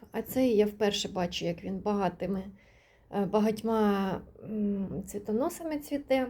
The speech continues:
І ось таке, не то салют, <laughs> не то якийсь безлад. Ну, коротше, дуже смішно виходить. Просто поділюсь з вами. Такі трояндочки у нього. <clears throat>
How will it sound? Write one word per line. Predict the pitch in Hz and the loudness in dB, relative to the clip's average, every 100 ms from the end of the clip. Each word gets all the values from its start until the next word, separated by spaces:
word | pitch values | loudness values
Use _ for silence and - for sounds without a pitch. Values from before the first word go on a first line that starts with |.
| 262 - - - _ _ | -6 -20 -20 -20 _ _
І | - | -8
ось | 165 | -6
таке, | - - - 180 | -8 -6 -2 2
не | 190 233 | 4 6
то | 254 - 320 | 4 4 2
салют, | 311 262 233 208 190 185 - - | 4 4 8 6 6 -4 -16 -6
<laughs> | 226 - - 247 - - - - - - - | -6 -6 -4 -4 -4 -20 -20 -20 -20 -20 -10
не | 202 233 | 2 2
то | 233 294 | 6 6
якийсь | 294 285 277 233 | 6 4 4 2
безлад. | 170 175 208 196 190 190 180 - - | 0 4 6 6 2 0 -2 -4 -10
Ну, | 226 | -8
коротше, | 240 269 262 247 226 - - - - - - | -2 2 2 2 -4 -4 -16 -20 -20 -20 -4
дуже | 233 254 262 | 0 4 4
смішно | - 220 208 - 190 | 6 4 4 0 -4
виходить. | 196 - 156 175 214 - - | -4 -4 -6 -6 -10 -12 -12
Просто | 202 202 - | -8 -6 -6
поділюсь | 202 196 202 196 196 | -2 4 6 8 6
з | 190 | 4
вами. | 196 196 196 196 - - - - - - - - - | -2 -2 -4 -6 -14 -20 -20 -20 -20 -20 -20 -20 -20
Такі | - 202 | -6 -4
трояндочки | 196 196 180 180 208 294 349 - 349 | 2 4 4 4 4 2 -2 -2 0
у | 349 349 | 2 4
нього. | 330 311 302 - - - 208 | 4 4 0 -2 -14 -12 -4
<clears throat> | 254 262 254 | 6 8 8